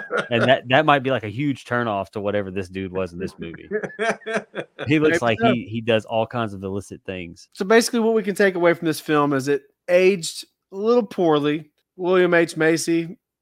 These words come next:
Speaker 3: very trustworthy guy, and the Disco Boys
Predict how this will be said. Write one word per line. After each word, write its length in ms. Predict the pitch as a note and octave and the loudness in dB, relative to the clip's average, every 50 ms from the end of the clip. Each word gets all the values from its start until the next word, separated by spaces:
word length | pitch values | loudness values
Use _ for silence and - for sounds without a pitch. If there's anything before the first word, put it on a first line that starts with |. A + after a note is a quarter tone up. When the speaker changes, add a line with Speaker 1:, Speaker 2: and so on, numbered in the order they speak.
| _ F3+ - | _ -8 -2
Speaker 3:
very 200 | - D#3+ E3 E3 | 2 2 2 2
trustworthy 540 | D#3 - F3+ E3 D#3+ - - D#3 D3 C#3+ D3 | 2 0 -2 -2 -2 -2 -2 -2 -2 -2 -2
guy, 540 | D3 F#3 F#3+ G3 G3 G3 F#3+ F#3+ F#3 F#3 - _ _ _ _ - | 0 4 6 8 8 8 8 6 4 2 -2 _ _ _ _ 4
and 560 | B3+ C#4 C4+ A3+ G3+ F#3+ F#3 F3+ F#3 E3+ C#3 - - _ _ _ - | 6 6 8 8 8 8 6 4 2 -2 -8 -12 -20 _ _ _ -2
the 100 | E3 F#3 | 0 4
Disco 400 | F3 G3 F#3+ F3+ - - E3+ E3 | 6 6 4 4 4 2 2 2
Boys 580 | C3+ C#3 C#3+ C3+ C3+ C3 B2+ B2+ B2+ - - | 2 0 0 0 0 0 -2 -4 -8 -10 -16